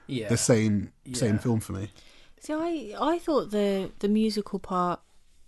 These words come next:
Speaker 3: I, I completely agree with the, the whole missing ensemble chorus lines and joining in and the, you know, everything that you've said with that. I,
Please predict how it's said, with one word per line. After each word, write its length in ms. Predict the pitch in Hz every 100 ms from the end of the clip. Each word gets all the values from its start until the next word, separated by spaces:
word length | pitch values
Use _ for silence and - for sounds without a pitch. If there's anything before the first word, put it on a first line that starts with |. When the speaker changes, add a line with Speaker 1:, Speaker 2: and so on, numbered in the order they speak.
| - - - - - - -
Speaker 3:
I, 260 | 214 214 214
I 40 |
completely 420 | 208 214 214 202 185
agree 220 | 180 180
with 160 | 170 -
the, 300 | 170 165 -
the 120 | -
whole 260 | 170 170 165
missing 340 | 170 170 165
ensemble 600 | 156 156 - 165 156 160
chorus 500 | 156 170 156 156 -
lines 400 | 160 160 160 160
and 260 | 151 151 160 - - - - - -
joining 360 | - 170 160 160
in 140 | 151
and 160 | 151 156
the, 200 | 160 160 - - - - - - - - - - -
you 100 | -
know, 240 | 170 156 160 - - - -
everything 320 | 202 180 180
that 80 | 156
you've 140 | 156
said 180 | - 170
with 120 | 165
that. 320 | - 156 71 - - - - - -
I, 160 | 254